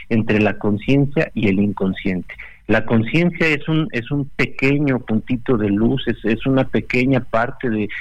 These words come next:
todo el ámbito del quehacer humano, de, de la psique humana, y es, eh, ahora sí que un milagro, la capacidad de tener,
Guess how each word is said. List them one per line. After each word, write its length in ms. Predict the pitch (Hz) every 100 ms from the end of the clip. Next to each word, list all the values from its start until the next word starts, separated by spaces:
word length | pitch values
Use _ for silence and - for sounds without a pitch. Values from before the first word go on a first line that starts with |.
| - -
todo 380 | 127 131 135
el 160 | 120 117
ámbito 480 | 123 120 117 117 110
del 180 | 101 -
quehacer 340 | 98 - 117
humano, 600 | 113 107 107 113 120 113
de, 180 | 98 - 104
de 120 | 98
la 140 | 98
psique 340 | - - 113 107
humana, 480 | 107 104 98 120 147 - - -
y 140 | 127
es, 160 | 135 - 170
eh, 280 | 160 139 -
ahora 260 | 127 143 139
sí 120 | 151
que 100 | 156
un 120 | 156
milagro, 560 | 135 113 113 110 104 101
la 140 | 104 104
capacidad 520 | 104 101 - 113 113
de 200 | 123 113 - - -
tener, 340 | 104 113 117